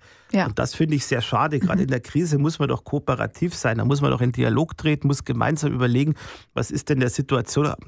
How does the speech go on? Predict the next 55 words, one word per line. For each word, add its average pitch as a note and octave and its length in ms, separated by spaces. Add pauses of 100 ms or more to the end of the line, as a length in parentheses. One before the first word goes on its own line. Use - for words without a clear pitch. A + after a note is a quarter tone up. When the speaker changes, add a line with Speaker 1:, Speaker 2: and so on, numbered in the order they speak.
Speaker 2:
der - 120
aktuellen - 400
am A#2 140
besten C3 320
angemessen. B2+ 600 (140)
Speaker 1:
Aber G#3 140
ich G#3 100
fand A3 160
das A#3+ 140
auch G#3 80
ganz G3+ 160
spannend G#3+ 300
jetzt, G#3 220
dass G3 140
Sie, F#3+ 180
äh, F3 200
genau F3+ 240
diese F3 220
Maskenpflicht, - 880
die F3+ 200
sich - 200
die E3+ 120
Stadt E3+ 200
gewünscht F3+ 600
hätte, G3+ 360 (360)
äh, F#3 180
in G3+ 60
den G3 140
Schulen G3 240
nochmal F3+ 220
angesprochen D#3+ 520
haben. F#3 140
Denn F#3 160
das F3 340
war F#3+ 220
ja A#3+ 80
tatsächlich, G#3+ 520
ich - 120
glaube A3 300
auch A#3 120
für A3+ 100
sehr G#3 140
viele G#3+ 200
Menschen F#3+ 300
hier F#3 140
in G3 100
Krefeld, G#3 420 (340)
der G3 80
Punkt, A#3 240
an G3 120
dem G#3 120
man G3 120
gemerkt F#3+ 360
hat, G#3 140
okay, F#3 400